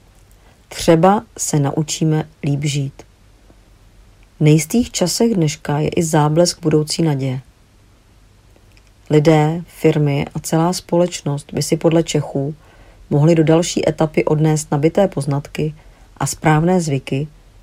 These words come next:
které všem pomohou věnovat se více rodinám a blízkým. Čechům dodává optimismus také historický odkaz těžkých zkoušek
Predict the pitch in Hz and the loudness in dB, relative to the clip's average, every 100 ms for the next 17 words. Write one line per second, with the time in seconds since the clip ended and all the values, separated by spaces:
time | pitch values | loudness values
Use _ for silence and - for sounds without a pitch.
0 | - - _ _ - 165 170 - 202 226 | -20 -20 _ _ 2 4 4 0 0 0
1 | 233 151 143 143 135 147 147 147 151 - | 2 2 2 -2 -2 0 2 2 0 -2
2 | 156 147 - 160 160 139 135 127 - - | -2 -2 -4 -4 -2 -2 -2 -4 -6 -8
3 | 139 131 - - 120 127 - _ - _ | -6 -6 -10 -12 -12 -12 -16 _ -20 _
4 | _ _ _ - - _ _ _ - - | _ _ _ -20 -20 _ _ _ -20 -20
5 | _ _ - - 277 - 156 147 143 147 | _ _ -2 2 2 2 0 0 0 2
6 | 156 170 156 - 156 147 143 139 165 - | 2 0 -2 -6 -2 -2 -2 -4 -6 -8
7 | 135 151 143 131 - 151 147 - 156 151 | -6 -2 -4 -4 -2 -2 -2 -4 -2 -4
8 | - - 151 - 139 - - 165 - 139 | -4 -6 -6 -4 -6 -6 -10 -10 -4 -4
9 | - 135 147 | -4 -6 -6